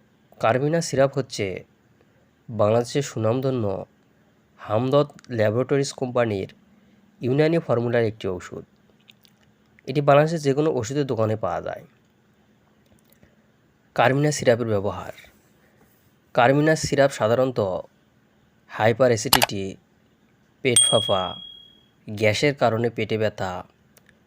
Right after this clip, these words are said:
কোষ্ঠকাঠিন্য, পাকস্থলী ও লিভারের সমস্যা, বমি বমি ভাব এবং বমি এবং যাদের ক্ষুধা মন্দা,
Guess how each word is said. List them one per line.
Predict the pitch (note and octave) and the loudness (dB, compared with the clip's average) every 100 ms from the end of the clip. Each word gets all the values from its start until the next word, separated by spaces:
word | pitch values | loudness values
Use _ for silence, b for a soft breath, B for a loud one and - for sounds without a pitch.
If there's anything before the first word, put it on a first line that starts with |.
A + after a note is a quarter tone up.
| - | -10
কোষ্ঠকাঠিন্য, | B2+ - - C3+ B2 A#2+ G#2 G2 F#2+ - _ _ _ _ _ _ - | -8 -6 -2 0 0 -2 -2 -4 -6 -14 _ _ _ _ _ _ 2
পাকস্থলী | A2+ A2 D3 - D#3 E3 - - | 2 2 -8 -4 -2 -2 -6 0
ও | C#3 A#2 G#2+ | 4 4 2
লিভারের | G#2+ A#2 B2+ C3 - | 0 2 2 0 -6
সমস্যা, | G#2 G#2 - F2+ F2 - b b b b _ - | -6 -6 -6 -6 -6 -14 b b b b _ -6
বমি | A2+ B2 | 0 2
বমি | C3 C3 C3 | 4 4 2
ভাব | A2 G2 F#2 F#2+ _ - _ - | 0 -4 -4 -8 _ -20 _ -14
এবং | A2+ G#2+ G#2+ | -6 -4 -2
বমি | A#2 A#2+ G#2+ G2+ - _ b b b b - | -2 0 -2 -4 -8 _ b b b b -6
এবং | A2 A#2 | -4 2
যাদের | A#2+ B2+ - | 0 0 -8
ক্ষুধা | B2+ C3 | 0 2
মন্দা, | C3 A2+ G2+ | 2 0 0